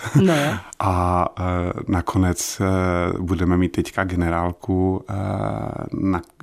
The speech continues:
Speaker 2: neveřejnou, eh, a v úterý koncert dvacátého prvního. Těšíme se všichni a mohu říct, že už teď mám pocit, že až na pár lístků je koncert vyprodán.
Speaker 1: To je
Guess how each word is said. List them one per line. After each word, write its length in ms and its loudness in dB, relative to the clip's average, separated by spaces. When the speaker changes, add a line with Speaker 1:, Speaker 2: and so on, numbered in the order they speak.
Speaker 2:
neveřejnou, 1000 2
eh, 40 -6
a 60 0
v 80 0
úterý 320 2
koncert 580 -2
dvacátého 640 -4
prvního. 640 -4
Těšíme 380 4
se 140 0
všichni 580 2
a 460 0
mohu 360 4
říct, 160 6
že 120 4
už 240 0
teď 200 0
mám 260 2
pocit, 360 -4
že 200 -4
až 320 -10
na 120 2
pár 280 0
lístků 520 -4
je 60 -2
koncert 460 -2
vyprodán. 680 -2
Speaker 1:
To 80 -2
je 360 2